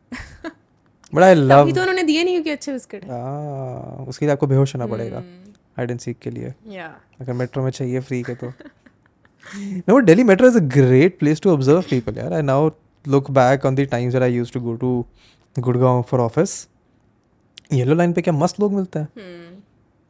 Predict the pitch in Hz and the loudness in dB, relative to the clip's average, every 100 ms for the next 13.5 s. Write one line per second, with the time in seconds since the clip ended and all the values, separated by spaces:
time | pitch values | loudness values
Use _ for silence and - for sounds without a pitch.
0 | - 127 123 _ 139 131 127 131 135 131 | -8 -6 -6 _ -2 0 -2 -2 -2 0
1 | 160 156 143 - _ 143 156 160 175 175 | 2 0 0 -14 _ 0 2 4 2 4
2 | 175 - 156 156 151 151 131 165 220 262 | 4 4 0 0 0 2 0 0 -2 -2
3 | - 156 175 175 190 - 156 - 127 120 | 0 0 2 2 2 0 -2 -2 -6 -4
4 | 123 120 120 - 175 185 _ _ _ - | -6 -6 -10 -12 -20 -20 _ _ _ -20
5 | _ - 131 131 123 139 135 147 139 139 | _ -2 -2 0 -2 0 2 2 2 2
6 | 135 135 131 131 131 147 151 139 139 147 | 0 -2 0 -4 0 4 6 4 2 -4
7 | 151 139 131 123 123 123 120 120 120 117 | -2 -2 -4 -6 -6 -6 -8 -8 -8 -8
8 | 113 113 117 131 _ 233 208 196 202 _ | -10 -12 -14 -16 _ -16 -14 -16 -20 _
9 | _ _ - 127 120 127 123 131 131 123 | _ _ -10 -8 -4 -2 -2 0 0 0
10 | 127 127 127 127 143 131 - 131 123 - | -2 0 0 0 2 2 0 0 0 -2
11 | 127 120 113 120 - 117 113 _ _ 135 | -6 -4 -6 -8 -8 -10 -12 _ _ -14
12 | 160 147 190 190 120 120 127 123 113 123 | -8 -4 -2 -2 -2 -4 -6 -8 -6 -6
13 | 120 110 131 120 | -6 -6 -8 -10